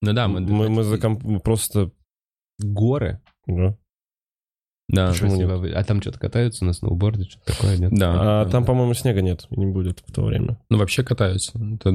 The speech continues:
Speaker 1: распространено в Осетии. Э, но это такое, типа, как там равнина, а вокруг, типа, горы. Это такое очень красивое место,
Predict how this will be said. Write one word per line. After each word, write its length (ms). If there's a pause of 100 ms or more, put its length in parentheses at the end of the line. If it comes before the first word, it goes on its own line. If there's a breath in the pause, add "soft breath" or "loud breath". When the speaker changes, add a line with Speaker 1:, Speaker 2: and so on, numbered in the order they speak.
(120)
Speaker 1:
распространено 680
в 80
Осетии. 520 (960)
Э, 560 (120)
но 200
это 160
такое, 320
типа, 280
как 180 (260)
там 160
равнина, 580
а 80
вокруг, 380
типа, 560
горы. 320
Это 160
такое 280
очень 220
красивое 420
место, 720